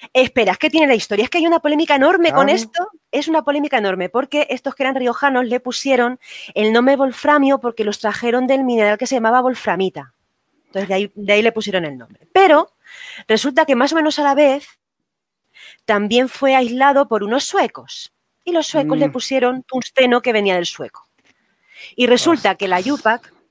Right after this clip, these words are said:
Speaker 1: que la yupac es la, la organización internacional que regula todas estas cosas de la química para que todos
Speaker 2: Claro.
Speaker 1: vayamos al mismo
Speaker 2: Buena,
Speaker 1: tiempo.
Speaker 2: buena organización, sí, señor.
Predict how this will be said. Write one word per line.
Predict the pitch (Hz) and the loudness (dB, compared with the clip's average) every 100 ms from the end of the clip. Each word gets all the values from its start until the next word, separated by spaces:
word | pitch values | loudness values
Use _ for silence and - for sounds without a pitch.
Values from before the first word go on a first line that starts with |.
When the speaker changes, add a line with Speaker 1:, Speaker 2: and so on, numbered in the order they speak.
| _ - | _ -12
Speaker 1:
que | 180 | -10
la | 165 | -8
yupac | 190 220 214 | -6 -4 -2
es | 214 | -2
la, | 220 208 196 190 180 - | 2 4 6 6 4 2
la | 202 196 185 | 2 4 6
organización | 185 190 190 196 208 202 | 4 2 -2 -4 -6 -4
internacional | 202 208 208 196 196 196 214 214 | -2 -2 -2 -2 -4 0 0 0
que | 202 | -2
regula | 180 180 214 180 | -2 -4 -2 -4
todas | 180 185 | -6 -10
estas | 190 185 | -12 -14
cosas | - 185 180 | -14 -12 -8
de | |
la | 175 165 | -6 -6
química | 208 196 180 185 | -8 -10 -10 -10
para | 185 170 | -8 -8
que | 165 | -8
todos | 180 | -8
Speaker 2:
Claro. | 180 175 | -6 -4
Speaker 1:
vayamos | 202 175 - - _ - | -6 -8 -10 -18 _ -14
al | 170 160 | -12 -6
mismo | 127 | 0
Speaker 2:
Buena, | 139 147 139 139 | 2 4 2 -2
Speaker 1:
tiempo. | 123 131 | -6 -4
Speaker 2:
buena | 143 147 | -2 -4
organización, | 131 127 120 117 - 120 | -6 -10 -12 -18 -20 -20
sí, | - | -18
señor. | 120 123 117 | -14 -12 -14